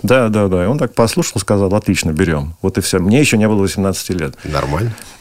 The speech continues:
Speaker 1: Да.
Speaker 2: И диплома, корочки тоже ведь не было?
Speaker 1: И мне всё время говорили: «Э, Василий, но тебе нужно обязательно получить высшее образование.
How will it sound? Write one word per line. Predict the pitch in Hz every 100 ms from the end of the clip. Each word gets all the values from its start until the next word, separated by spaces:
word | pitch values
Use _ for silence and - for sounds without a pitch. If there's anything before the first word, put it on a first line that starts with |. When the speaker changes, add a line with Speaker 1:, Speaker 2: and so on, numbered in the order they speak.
| -
Speaker 1:
Да. | 120 113 101 - -
Speaker 2:
И | 139
диплома, | 131 131 143 151
корочки | 143 139 143 -
тоже | 151 214
ведь | 175 -
не | 64
было? | - - -
Speaker 1:
И | - 92
мне | 98
всё | 135 147
время | 127 117
говорили: | 107 113 104 87
«Э, | 62 - 82 80 78
Василий, | 80 80 104 - 87 73
но | 85
тебе | 85 95 90 107
нужно | 107 90 95
обязательно | 98 92 131 156 143
получить | 110 95 113 98
высшее | 92 90 90
образование. | 80 85 80 71 - 73